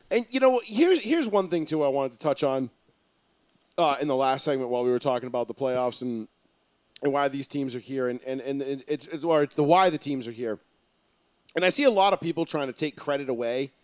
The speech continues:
from the Bucks, from the Hawks, you know, the Suns, maybe not so much the Clippers, but, you know, the, those three teams, you know, the, the last four,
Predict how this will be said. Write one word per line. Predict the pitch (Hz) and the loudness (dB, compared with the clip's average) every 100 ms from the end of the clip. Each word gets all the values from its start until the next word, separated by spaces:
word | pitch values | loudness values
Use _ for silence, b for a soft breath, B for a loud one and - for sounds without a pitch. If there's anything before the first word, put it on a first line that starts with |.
| b b b b | b b b b
from | - 170 160 151 123 _ _ _ - | 4 4 4 -2 -10 _ _ _ -2
the | 175 | 2
Bucks, | 165 156 - - - | 4 4 4 0 0
from | - 170 170 165 - - | 2 2 2 -4 -10 -2
the | 147 | 0
Hawks, | 143 147 147 - - - | 2 2 0 -2 -4 -4
you | 165 | -4
know, | 156 139 | -2 -2
the | 131 170 | -2 -2
Suns, | - 160 151 147 139 - 156 | 0 2 2 0 -2 -4 -2
maybe | 175 185 | 0 2
not | 170 151 | 2 0
so | 156 | 0
much | 143 | -2
the | 135 | -4
Clippers, | - 151 139 143 139 | -4 -4 0 0 0
but, | 135 143 135 _ b b b b | 0 0 0 _ b b b b
you | - | 2
know, | 165 | 2
the, | 151 147 - | 2 0 6
those | 170 156 | 6 6
three | - 160 151 | 2 0 0
teams, | 160 151 151 | 0 0 0
you | 160 | 2
know, | 139 | 0
the, | 135 - 170 | 0 -8 -4
the | 170 | 0
last | 208 196 - | 2 2 2
four, | 175 160 | 4 4